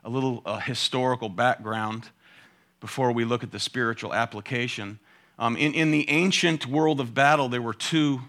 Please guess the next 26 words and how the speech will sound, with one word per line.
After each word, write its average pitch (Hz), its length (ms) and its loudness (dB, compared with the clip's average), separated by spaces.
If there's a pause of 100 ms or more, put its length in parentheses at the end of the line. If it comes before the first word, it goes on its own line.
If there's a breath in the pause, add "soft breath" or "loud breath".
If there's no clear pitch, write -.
(120)
um, 110 140 -12
kinds 143 480 -2
of 107 120 -8
swords. 131 760 -4 (560 soft breath)
There 120 220 2
was 117 240 -2
the 117 140 -4
long, 131 380 2
broad 127 460 2
sword, 135 600 -2 (280)
thirty-six 131 600 -2
to 117 80 -12
forty 127 400 -2
inches 117 720 -6
long, 131 640 0 (440 loud breath)
um, 98 320 -6
a 76 60 -8
broad 120 540 4
cutlass 139 640 0
in, 110 180 -6
intended 127 720 -4
to - 80 -12
crush - 500 -2
skulls, 131 760 -4 (1600 soft breath)
to 95 80 -10
decapitate 131 1500 -2